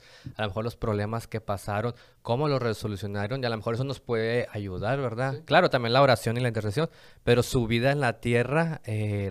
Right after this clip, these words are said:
Speaker 1: refleja su fe, y eso nos puede ayudar a nosotros a madurar también en
Speaker 2: Sí,
Speaker 1: nuestra fe. Como
Speaker 2: exacto.
Speaker 1: mencionaba, somos una familia, todos tenemos un mismo fin, todos somos hermanos, entonces entre todos nos, nos ayudamos, ¿verdad?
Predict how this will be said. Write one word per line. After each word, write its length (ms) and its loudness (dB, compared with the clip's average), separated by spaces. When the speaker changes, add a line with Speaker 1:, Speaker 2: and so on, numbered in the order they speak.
Speaker 1:
refleja 760 -4
su 200 -12
fe, 300 -4
y 60 -8
eso 100 -6
nos 140 -6
puede 200 -4
ayudar 240 0
a 20 -4
nosotros 240 -8
a 60 -2
madurar 520 -4
también 320 -8
en 60 -10
Speaker 2:
Sí, 60 -10
Speaker 1:
nuestra 280 -10
fe. 140 -8
Como 180 -2
Speaker 2:
exacto. 40 -2
Speaker 1:
mencionaba, 540 -2
somos 380 6
una 180 4
familia, 880 2
todos 440 4
tenemos 400 2
un 200 -2
mismo 360 -2
fin, 420 -4
todos 240 2
somos 260 -4
hermanos, 520 -2
entonces 400 -6
entre 380 -4
todos 500 -2
nos, 360 -6
nos 240 -10
ayudamos, 580 -4
¿verdad? 320 -4